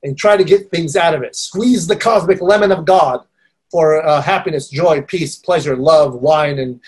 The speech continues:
travel to my next destination? That's not what the spiritual is about. It's a lot deeper than satisfying my own pleasures, but it's also something I need to be careful of, 'cause anybody and their mother, if they're smart enough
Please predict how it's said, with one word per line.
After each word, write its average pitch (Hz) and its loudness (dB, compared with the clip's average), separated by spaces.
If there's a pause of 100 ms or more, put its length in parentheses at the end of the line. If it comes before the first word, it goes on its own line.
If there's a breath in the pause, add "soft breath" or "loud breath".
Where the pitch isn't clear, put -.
(180 loud breath)
travel 160 2
to 151 -12
my 139 -4
next 139 -6
destination? 139 -8 (880 loud breath)
That's 190 -4
not 208 0
what 190 -6
the 185 -12
spiritual 165 -10
is 123 -14
about. 139 -6 (880)
It's - -20
a 143 -6
lot 165 -4
deeper - -6
than 139 -8
satisfying 147 -4
my 135 -6
own 135 -4
pleasures, 131 -8 (640)
but 139 -6
it's - -12
also 170 -4 (640)
something 156 -8
I 143 -4
need 143 -8
to 143 -18
be 135 -12
careful 196 -10 (320)
of, 107 -12 (200)
'cause 127 -16
anybody 202 0
and 160 -6
their 160 -2
mother, 127 -2
if 117 -10
they're 120 -8
smart - -8
enough 180 -8